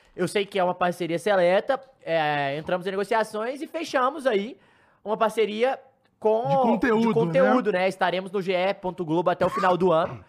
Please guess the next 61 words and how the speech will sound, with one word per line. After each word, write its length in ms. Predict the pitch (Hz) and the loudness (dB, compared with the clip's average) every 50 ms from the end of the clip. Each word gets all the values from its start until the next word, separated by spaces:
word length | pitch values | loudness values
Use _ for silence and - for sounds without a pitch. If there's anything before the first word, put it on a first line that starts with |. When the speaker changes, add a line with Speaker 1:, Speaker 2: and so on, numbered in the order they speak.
| _ _ _ | _ _ _
Speaker 1:
<coughs> 220 | _ _ _ _ | _ _ _ _
é, 160 | 139 147 143 | -4 -4 -4
pelo 280 | 139 - 180 190 220 226 | -2 -2 0 0 0 0
menos. 400 | 170 151 160 208 262 - - _ _ _ _ _ _ _ _ _ _ _ _ _ _ _ - - | 0 -4 -4 -6 -8 -10 -14 _ _ _ _ _ _ _ _ _ _ _ _ _ _ _ -12 -4
Até 100 | - 190 | -4 -4
o 40 | 180 | -2
final 120 | 202 208 | 0 0
do 80 | 180 196 | 0 0
ano, 100 | 220 285 | 0 0
assim, 200 | - - 175 151 | -2 -4 -8 -6
né? 100 | 151 151 | -4 -2
Ah, 400 | 151 151 - - 110 139 143 139 - 160 143 | -2 -2 -4 -6 -8 -8 -8 -8 -10 -14 -16
estaremos 420 | - - 185 160 170 190 208 180 | -4 -2 0 0 0 -2 -4 0
lá 280 | 170 160 160 190 247 - - - - _ _ | 2 2 2 2 0 -2 -10 -20 -20 _ _
e 100 | - 170 | -2 -2
a 80 | 180 180 | 0 2
partir 280 | 208 196 190 - 208 185 | 2 0 -2 -2 -8 -12
disso 480 | 160 170 185 190 - - 262 262 226 | -10 -10 -12 -12 -10 -8 -6 0 2
a 80 | 190 180 | 2 0
gente 100 | 180 - | 0 0
vai 100 | 214 220 | -2 0
ver 80 | 220 220 | 0 0
como 120 | 214 226 | -2 -4
é 60 | 233 226 | -6 -8
que 80 | 233 | -8
vai, 240 | 233 226 190 220 - - | -10 -6 -6 -6 -6 -2
vai 180 | 175 202 240 247 | -2 -2 -2 0
ser 120 | - 262 | 0 -2
as 120 | 294 285 - | -4 -4 -2
coisas. 260 | 233 214 185 147 135 | 0 0 0 0 0
Mas 200 | 151 165 170 160 | -2 -2 -2 -2
Speaker 2:
Uhum. 160 | 135 175 202 214 | -6 -10 -8 -6
Speaker 1:
os 120 | 185 160 | -6 -4
nossos 280 | 180 214 226 - 226 160 | -2 -4 -4 -4 -8 -10
vídeos, 400 | 160 208 247 208 180 143 - - _ _ _ _ | -10 -12 -12 -12 -14 -16 -16 -20 _ _ _ _
é, 300 | - 151 151 143 139 - - | -6 -4 -4 -4 -6 -8 -8
a 80 | 139 160 | -8 -8
gente 100 | 147 170 | -8 -8
vai 60 | 180 | -8
começar 220 | 185 185 156 196 | -8 -6 -6 -6
a 20 | 185 | -6
fazer 200 | 196 180 185 156 | -6 -8 -8 -8
vídeos 340 | 165 185 160 165 147 - _ _ _ _ _ | -10 -12 -12 -14 -16 -18 _ _ _ _ _
não 180 | 170 214 262 262 | -12 -12 -12 -10
só 160 | - - 202 | -4 -2 -2
exclusivos 640 | 190 190 - - 180 160 120 127 165 208 226 175 - | -2 -2 -6 -10 -10 -10 -8 -8 -10 -10 -10 -12 -10
pra 160 | - 147 135 | -6 -4 -2
lá, 220 | 135 165 202 190 | 0 0 0 0
porque 180 | - - - 156 | -2 -6 -10 -10
não 80 | 151 156 | -10 -8
serão 200 | - 180 156 160 | -6 -6 -6 -6
exclusivos, 400 | 165 - - 202 170 151 147 139 | -8 -10 -14 -14 -10 -10 -6 -6
mas 100 | 156 151 | -6 -6
assim, 200 | 165 - - 117 - _ _ _ - | -6 -10 -14 -20 -20 _ _ _ -8
é, 180 | - 151 151 | -6 -6 -6
não 100 | 151 170 | -6 -8
ser, 240 | 175 - 202 185 - - | -8 -8 -8 -8 -8 -12
serão 240 | - - 175 175 202 | -6 -4 -4 -4 -4
exclusivos, 380 | 202 - - 185 147 170 220 226 | -6 -8 -8 -8 -8 -8 -6 -4
mas 140 | 220 214 - | -4 -6 -6
serão, 500 | - - - 202 185 190 214 208 - | -10 -8 -6 -2 -2 0 -2 -2 -8